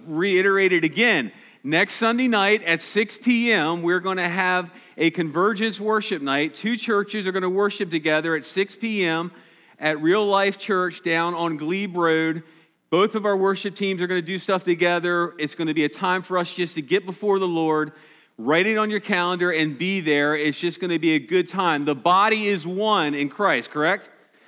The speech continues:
In one we are, we are one. And so this, uh, the name of it is Convergence, 'cause, uh, the streams are coming together and just, uh, worshiping together 'cause we worship one Lord and one Savior, Jesus Christ. Now,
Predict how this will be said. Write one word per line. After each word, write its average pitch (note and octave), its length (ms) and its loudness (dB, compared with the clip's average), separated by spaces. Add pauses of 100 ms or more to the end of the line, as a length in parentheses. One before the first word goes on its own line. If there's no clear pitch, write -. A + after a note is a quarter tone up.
(340)
In C#3 380 -4
one F#3+ 300 0
we F#3+ 160 0
are, F3 320 0
we D#3+ 100 2
are D#3+ 100 4
one. F3 220 0
And D3 80 0
so D#3+ 160 -2
this, F3 300 -2
uh, D#3 180 -2
the D3 100 -2
name F3+ 260 0
of F3 120 0
it E3+ 80 -2
is D#3+ 100 -4
Convergence, E3 720 -2
'cause, C#3 240 -4
uh, C#3 140 -2
the B2+ 180 -6
streams F3+ 460 -4
are E3+ 80 -2
coming D#3+ 320 -2
together D#3 560 0
and C#3 140 -2
just, D3 240 -6 (360)
uh, C3 80 4
worshiping D#3+ 560 0
together D3 540 2
'cause C#3 260 -4
we C3 160 -2
worship C3 580 -4
one B2 500 -4
Lord B2 460 -2
and A2 200 -8
one A#2+ 240 -6
Savior, A2+ 560 -6 (240)
Jesus A2+ 380 -4
Christ. A#2+ 520 -4 (440)
Now, D#3+ 380 2